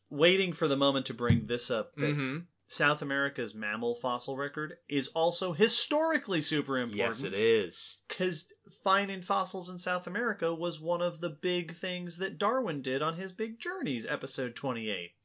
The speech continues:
Speaker 2: He collected tons of fossils. It was a huge inspiration for hi-, his hypothesis of natural selection.
Speaker 1: Yeah, one of Darwin's toxodons we actually printed at the fossil site not too long ago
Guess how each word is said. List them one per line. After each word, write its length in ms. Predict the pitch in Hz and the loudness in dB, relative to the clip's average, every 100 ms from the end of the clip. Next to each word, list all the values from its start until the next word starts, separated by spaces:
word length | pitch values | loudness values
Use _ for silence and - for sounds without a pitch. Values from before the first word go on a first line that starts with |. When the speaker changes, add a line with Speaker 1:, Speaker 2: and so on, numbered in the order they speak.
| - - | -20 -2
Speaker 2:
He 180 | 127 120 | 0 0
collected 500 | - 160 - 120 - | 2 0 0 -6 -6
tons 480 | - 190 240 226 | 2 6 6 4
of 100 | 180 | -2
fossils. 680 | - 139 127 - 123 127 - - - | 0 0 0 -2 -4 -4 -8 -10 -20
It 300 | - 78 147 | -16 -10 2
was 140 | 139 120 | 4 4
a 60 | |
huge 560 | 117 165 165 147 - - 127 - - | 2 0 -2 -2 -4 -6 -12 -8 4
inspiration 1120 | 180 180 - 151 139 156 - 131 110 101 104 | 6 6 6 8 8 8 4 2 -2 -6 -12
for 260 | - 147 127 | 2 6 6
hi-, 80 | 139 | 6
his 340 | 135 127 117 | 4 4 4
hypothesis 840 | - 117 - 139 - 123 123 101 113 | 2 0 0 -2 -2 -2 -2 -2 -2
of 100 | 110 | -2
natural 320 | 110 107 110 | -2 -2 -4
selection. 640 | - 107 104 - 76 123 - - | -2 -2 -4 -6 -10 -14 -20 -12
Speaker 1:
Yeah, 380 | 226 254 240 139 | -10 -8 -8 -4
one 220 | 127 160 | 0 0
of 120 | 156 | 0
Darwin's 400 | 151 147 143 131 | 0 0 -2 -6
toxodons 580 | 175 175 - 127 117 113 | -4 -4 -2 -4 -4 -4
we 140 | 127 | -2
actually 420 | 123 120 - 117 110 | 0 -2 -6 -8 -10
printed 580 | - 180 135 101 104 - - | -10 -8 -6 -8 -10 -20 -10
at 140 | 127 127 | -10 -8
the 60 | |
fossil 320 | - 170 151 | -4 -4 -4
site 340 | 123 113 104 - - | -8 -6 -6 -8 -10
not 160 | 113 | -10
too 120 | 107 113 | -10 -12
long 180 | 107 107 | -12 -12
ago 460 | 107 104 101 107 | -8 -6 -6 -10